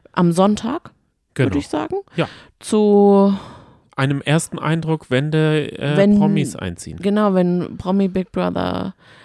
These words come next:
Speaker 1: läuft, beziehungsweise im Livestream läuft. Denn, äh, denkt dran, am Samstag ab achtzehn Uhr ziehen die KandidatInnen live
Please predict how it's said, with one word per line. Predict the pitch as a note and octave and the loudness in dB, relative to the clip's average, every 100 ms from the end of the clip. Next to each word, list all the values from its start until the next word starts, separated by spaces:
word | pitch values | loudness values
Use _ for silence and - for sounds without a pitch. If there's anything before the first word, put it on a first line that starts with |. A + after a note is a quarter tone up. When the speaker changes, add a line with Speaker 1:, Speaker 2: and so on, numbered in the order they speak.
| _ | _
Speaker 1:
läuft, | - F3 D#3+ A3 - | -2 2 2 0 -2
beziehungsweise | F#3 - F3+ F3 E3+ E3+ E3+ | -8 -4 -2 -2 0 -2 0
im | D3+ F3 | 0 0
Livestream | F#3 G#3+ - F3 | 0 -2 -2 -2
läuft. | D3+ D#3 E3 | 0 -2 0
Denn, | G3 A#3 - - - _ _ _ - | 0 0 -6 -20 -20 _ _ _ -2
äh, | F#3 F3+ - | -2 -2 -4
denkt | F#3 G#3+ - - | -4 -4 -6 -12
dran, | - B3 D#4 _ _ _ | -6 -6 -6 _ _ _
am | - F3 | -2 2
Samstag | E3 F3+ A#3 - C#4 C#4+ D4 - _ _ | 4 4 2 0 -6 -8 -10 -16 _ _
ab | - - - | -4 -4 -4
achtzehn | G#3+ A3 - G3 | -6 -6 -4 -2
Uhr | - G3 F3+ F3 - _ | 0 0 2 0 -6 _
ziehen | - F#3 | -4 -2
die | F#3 | -2
KandidatInnen | - F3 E3 E3+ F#3 - E3 E3+ E3+ - _ | -2 -2 -2 -2 -6 -4 -2 0 0 -2 _
live | D3+ D#3+ E3 F#3 F#3+ | -6 -4 0 0 -2